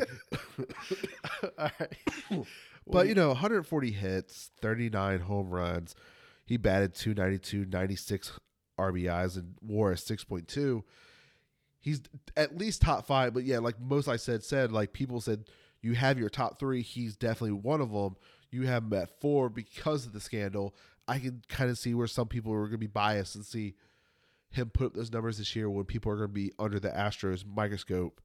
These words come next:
Speaker 2: Yeah,
Speaker 1: this
Speaker 2: let's,
Speaker 1: year.
Speaker 2: yeah, the last. So we're talking about
Speaker 1: Especially,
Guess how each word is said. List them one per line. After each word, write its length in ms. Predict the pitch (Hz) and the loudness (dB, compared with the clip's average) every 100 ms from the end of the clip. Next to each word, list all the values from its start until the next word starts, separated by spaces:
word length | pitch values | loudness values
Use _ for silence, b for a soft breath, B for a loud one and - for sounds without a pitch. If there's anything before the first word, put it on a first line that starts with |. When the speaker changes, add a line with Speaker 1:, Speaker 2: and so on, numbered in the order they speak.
| b b b b b | b b b b b
Speaker 2:
Yeah, 220 | 180 214 | 2 2
Speaker 1:
this 80 | 101 | 4
Speaker 2:
let's, 200 | 107 - | 2 4
Speaker 1:
year. 200 | 92 80 | 2 2
Speaker 2:
yeah, 140 | 247 | 2
the 140 | 147 143 | 2 2
last. 440 | 175 202 - - b b b b b | 2 0 -2 -8 b b b b b
So 120 | - | 2
we're 140 | 165 208 | 4 6
talking 260 | - 208 | 4 0
about 300 | 196 190 165 - _ _ - | 2 2 2 -4 _ _ -14
Speaker 1:
Especially, 1300 | 95 - - - - 120 117 - 123 127 120 113 104 | -12 -12 -12 -10 -4 -2 -2 -6 -6 -4 -4 -6 -8